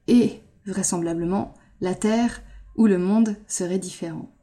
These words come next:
Bon, ces questions sont justes. Je vais y répondre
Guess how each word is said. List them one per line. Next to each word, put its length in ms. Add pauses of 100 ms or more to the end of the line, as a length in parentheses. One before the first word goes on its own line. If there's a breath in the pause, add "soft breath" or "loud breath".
(1080)
Bon, 360 (100)
ces 180
questions 360
sont 220
justes. 540 (580 loud breath)
Je 120
vais 160
y 60
répondre 540